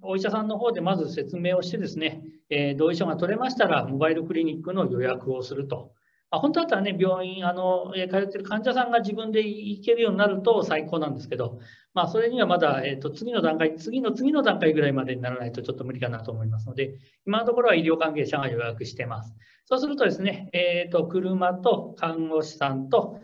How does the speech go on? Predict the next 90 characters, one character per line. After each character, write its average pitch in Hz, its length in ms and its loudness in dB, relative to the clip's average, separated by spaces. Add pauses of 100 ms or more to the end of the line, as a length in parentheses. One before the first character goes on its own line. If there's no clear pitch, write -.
(180)
え 143 200 0
ー、 - 20 2
運 151 160 2
転 147 260 -2
手、 123 240 -6 (260)
え 120 540 -6
ー、 - 20 -20
こ 175 120 -2
れ 202 120 0
の、 247 300 0
え 139 340 -2
ー、 135 40 -2
マ 135 80 2
ッ 135 60 -4
チ 160 140 -2
ン 147 60 -4
グ 151 80 -2
が 151 80 2
行 139 160 -2
わ 135 160 0
れ 127 80 -6
ま 123 140 -10
し - 80 -16
て、 208 320 -2 (260)
え 143 180 2
ー、 135 40 -4
時 143 120 -6
間 143 160 2
が 139 100 0
来 139 120 -4
る 127 160 -6
と、 220 320 2
え 120 500 -2
ー、 - 140 -18
運 143 60 -10
転 135 180 -4
手 - 60 -8
さ 123 120 -4
ん 143 60 -8
が、 156 320 0
え 107 380 -6
ー、 - 20 -20
車 110 460 -6 (280)
に 131 220 -6
看 135 140 -2
護 160 80 0
師 - 60 -4
さ 131 80 -4
ん 113 60 -8
乗 120 100 -6
せ 196 160 0
て 196 160 0
で - 100 -10
す - 100 -14
ね、 - 200 -16
患 120 140 -10
者 120 80 -4
さ 117 100 -8
ん 110 40 -8
の 110 40 -8
と 110 80 -10
こ 113 80 -10
ろ 113 60 -8
行 - 80 -12
っ - 40 -20
て、 - 440 -2 (140)
患 170 120 -2
者 175 120 0
さ 196 100 -2
ん 214 60 -2
は 254 160 4
そ 180 140 0
の 170 140 2
車 151 380 0
に 135 140 -2
乗 127 120 -4
っ - 140 -16
て 240 120 6
オ 160 140 2
ン 139 80 -2
ラ 135 140 0
イ 123 60 -6
ン - 20 -8
診 113 220 -8
療 110 140 -14
を - 80 -18
受 - 180 -4
け - 60 -6
る - 80 -14
と。 - 100 -20